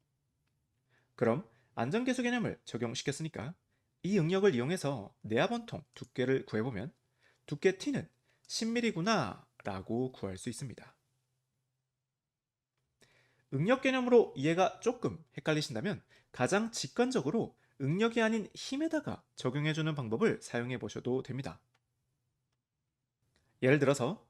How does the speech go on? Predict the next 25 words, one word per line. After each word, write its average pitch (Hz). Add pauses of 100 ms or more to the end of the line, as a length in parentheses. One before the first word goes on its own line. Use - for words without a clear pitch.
(240)
우리가 131
백 120
뉴턴을 254
견디는 214
물체를 196
설계하려고 151
할 165
때 131 (480)
안전계수가 190
일이라면 254 (280)
그대로 127 (240)
백 123
뉴턴을 254
받는 220
상황으로 240 (160)
해석하면 135
되지만 123 (760)
안전계수를 208
이로 160
둔다면 113 (380)
응력에다가 220
고려해 135
줄 139
수도 139
있지만 117